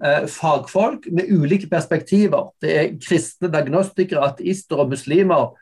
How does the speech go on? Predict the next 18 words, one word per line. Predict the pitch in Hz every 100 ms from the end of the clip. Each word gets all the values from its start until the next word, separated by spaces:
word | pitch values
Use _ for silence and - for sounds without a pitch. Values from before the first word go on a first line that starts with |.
| _ _ _
som | 160 151
diskuterer | 165 175 165 202 185
spørsmålet | 170 175 190 - 165 156
om | 143 143 143
naturvitenskapen, | 135 - 226 196 190 190 - 202 208 - 143
om | 139
universets | 151 139 165 165 - - - 156
begynnelse, | 180 196 190 190 196 196 190 - _ _
om, | 127 123 127 -
om | 120 120
evolusjon, | 143 139 147 - 185 185 180
om | 151
menneskelig, | 151 147 - 147 151
menneskets | 139 135 - 117
bevissthet. | 151 175 196 - 202 196
Så | -
kommer | 147 156
s-, | -